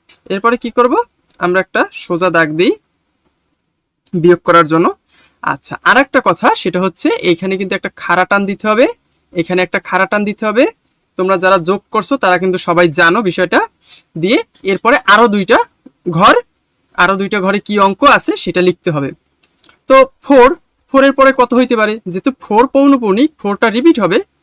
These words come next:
তাহলে পরের সংখ্যা দুইটাও ফোর, ফোর এটাই হবে। থ্রির উপরে যেহেতু পৌনপৌনিক, শুধু থ্রি বারবার রিপিট হবে, তাই পরের সংখ্যা দুইটাও থ্রি হবে।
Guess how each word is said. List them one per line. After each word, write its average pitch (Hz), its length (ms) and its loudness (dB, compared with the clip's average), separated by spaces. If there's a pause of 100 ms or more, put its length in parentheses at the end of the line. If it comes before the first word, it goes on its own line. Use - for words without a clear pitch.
(160)
তাহলে 175 120 -4
পরের 165 300 -2
সংখ্যা 190 320 -4
দুইটাও 226 360 0 (440)
ফোর, 180 280 0
ফোর 370 320 0 (220)
এটাই 175 260 0
হবে। 147 280 -6 (400)
থ্রির 269 320 2
উপরে 269 260 2
যেহেতু 262 200 -2
পৌনপৌনিক, 262 600 2 (220)
শুধু 254 260 -2
থ্রি 254 300 -2
বারবার 226 340 2
রিপিট 262 320 0
হবে, 208 220 -2 (280)
তাই 185 180 -4
পরের 180 240 2
সংখ্যা 196 320 -4
দুইটাও 220 380 -2 (360)
থ্রি 202 260 -2
হবে। 151 240 -4